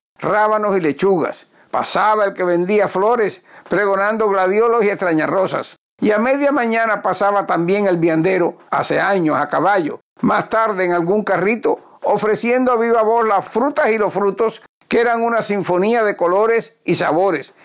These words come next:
y aromas deliciosos. Había para escoger pregones ingeniosos, poéticos y algunos con sus dosis de picardía, donde la viveza criolla lucía sus mejores galas, pero nunca indecentes, al pregonar, por ejemplo,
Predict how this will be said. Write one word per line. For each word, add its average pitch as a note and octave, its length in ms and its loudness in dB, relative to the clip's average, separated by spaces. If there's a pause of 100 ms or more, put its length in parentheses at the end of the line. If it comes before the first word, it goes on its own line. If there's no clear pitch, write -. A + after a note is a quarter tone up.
y G3 140 0
aromas F#3+ 380 2
deliciosos. C#3+ 600 -2 (320)
Había G3 460 0
para F#3 180 0
escoger F3 460 -2
pregones F#3 500 0
ingeniosos, F3 800 0 (140)
poéticos G#3 760 0 (180)
y - 120 0
algunos B3 400 0
con A#3+ 160 0
sus G3 180 0
dosis A3+ 320 0
de G3+ 120 0
picardía, E3 760 -2 (240)
donde D#3+ 280 2
la E3 100 2
viveza F3+ 500 0
criolla G#3 580 0 (180)
lucía A#3+ 480 2
sus G3+ 140 -2
mejores F#3+ 460 0
galas, F#3 480 -2
pero D#3 220 0
nunca F#3 280 -2
indecentes, F3 760 -2 (180)
al F#3 220 -2
pregonar, G3+ 500 0
por F3 180 -2
ejemplo, G#3 520 -2